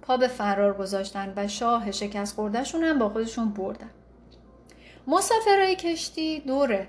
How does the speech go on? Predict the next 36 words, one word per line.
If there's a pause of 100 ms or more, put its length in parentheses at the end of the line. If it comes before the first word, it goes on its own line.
هراکلس
و
پالوکس
جمع
شدن
و
اونا
رو
قهرمان
خودشون
نامیدن
و (440)
تاج
پیروزی
رو
گذاشتن
رو
سر
اونا
و (540)
پالوکس (100)
خدایان
رو
برای
پیروزی
که
به
دست
آورده
بودن
سپاس
گفت
و
به
این
ترتیب